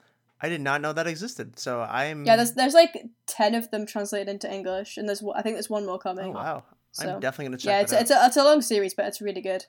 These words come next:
Speaker 1: I mean, it's honestly worth it for, I think, because this game has such a strong story and such strong characters, I would actually be, like, interested in seeing kinda more development with them as well, even though we had so many hours of development. Like, it's, uh,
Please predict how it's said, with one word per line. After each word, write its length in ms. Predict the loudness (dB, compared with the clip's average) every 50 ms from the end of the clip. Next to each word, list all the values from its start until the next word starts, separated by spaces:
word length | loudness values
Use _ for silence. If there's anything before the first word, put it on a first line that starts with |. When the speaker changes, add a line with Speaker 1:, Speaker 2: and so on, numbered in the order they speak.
| _ -2
Speaker 1:
I 60 | 0
mean, 200 | 2 2 2 2
it's 240 | 0 -2 -2 -4 -2 0
honestly 320 | 2 2 2 2 0 -4 -4
worth 260 | -2 -2 -2 -2 -2
it 180 | -4 -6 -8 -8
for, 340 | -6 -4 -2 -2 -2 -2 -2
I 80 | -2 -2
think, 260 | -2 -4 -6 -8 _ _ -10
because 460 | -8 -6 -4 -2 -2 -2 -2 -4 -6
this 240 | -6 -6 -6 -8 -8
game 240 | -10 -8 -8 -8 -6
has 140 | -6 -8 -8
such 180 | -8 -10 -10
a 40 | -12
strong 340 | -10 -6 -6 -6 -6 -6 -8
story 420 | -10 -8 -6 -6 -4 -4 -4 -4 -6 -8 -12 _ _ _
and 80 | -14 -12
such 180 | -10 -10 -12 -10
strong 300 | -8 -6 -6 -6 -6 -8
characters, 460 | -10 -10 -10 -8 -6 -6 -6 -4 -2
I 80 | -4
would 160 | -4 -4 -6 -6
actually 360 | -6 -6 -6 -6 -8 -8 -8
be, 160 | -8 -8 -8
like, 260 | -8 -8 -10 -12 -14 _ -16
interested 480 | -14 -14 -12 -10 -10 -10 -10 -10 -12
in 100 | -12 -12
seeing 380 | -12 -12 -12 -12 -12 -12 -14 -14
kinda 380 | -12 -12 -12 -10 -10 -12 -12 -16 _ _ _ _ _ _ _ -10
more 180 | -8 -6 -6
development 520 | -6 -8 -8 -8 -8 -8 -6 -8 -8 -8 -8
with 160 | -10 -12 -10 -10
them 140 | -8 -8
as 140 | -8 -10 -8
well, 240 | -6 -6 -4 -4 -6
even 220 | -6 -6 -4 -2 -2
though 80 | -2
we 140 | -2 -2 -4
had 280 | -4 -4 -4 -4 -4 -4
so 120 | -6 -8
many 160 | -8 -8 -4 -2
hours 280 | 0 0 0 -2 -4 -6
of 80 | -6
development. 440 | -6 -4 -2 -2 -2 -2 -4 -6 -8
Like, 140 | -8 -8 -10
it's, 220 | -10 -10 -10 -8
uh, 240 | -6 -6 -6 -6 -8